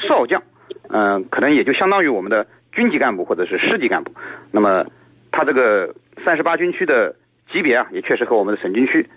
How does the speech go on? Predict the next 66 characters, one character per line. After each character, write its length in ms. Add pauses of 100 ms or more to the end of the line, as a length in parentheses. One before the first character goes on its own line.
军 140
分 100
区 100
差 160
不 80
多。 240 (320)
那 80
么 60
功 180
能 140
上 140
呢， 120
也 120
相 180
差 140
不 80
大， 100 (380)
主 80
要 120
是 200
管 260
辖 160
一 60
些 240 (320)
守 120
备 140
部 100
队 140 (320)
和 240
民 220
兵 160
预 120
备 160
役 60
的 80
训 160
练， 220 (160)
以 100
及 140
国 160
防 160
动 160
员 260
和 120
征 200
兵 140
工 100
作。 120 (380)
那 100
么， 280 (320)
呃， 140
作 180
为 200 (600)
南 280
府， 160
它 100
作 120
为 180 (420)
泰 180
国 100
的 80
北 260
部 140
省 180
份 120
啊， 100